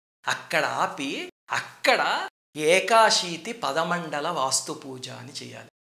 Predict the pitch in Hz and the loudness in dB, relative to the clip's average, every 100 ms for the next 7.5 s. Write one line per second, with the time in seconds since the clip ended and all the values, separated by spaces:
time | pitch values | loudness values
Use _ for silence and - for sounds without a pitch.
0 | 165 170 165 196 196 170 240 220 208 214 | -4 -2 -2 -4 -4 -4 -2 2 2 2
1 | 180 156 170 196 196 208 185 185 147 160 | -2 0 0 0 2 2 0 -4 -6 -8
2 | 170 190 147 - _ _ _ _ - 175 | -2 0 -2 -6 _ _ _ _ -2 -2
3 | 151 151 135 120 139 131 _ _ _ - | 2 0 0 -2 -2 -2 _ _ _ -8
4 | 160 147 160 254 180 269 381 _ _ 151 | -6 -6 -2 4 4 4 -2 _ _ 0
5 | 147 277 302 - 302 208 160 151 185 170 | 4 4 4 4 2 4 2 0 -2 -4
6 | 190 226 170 156 139 135 139 170 175 147 | -2 -2 -2 -6 -8 -8 -8 -6 -4 -2
7 | 127 - - 254 294 | -4 -8 -14 -14 -14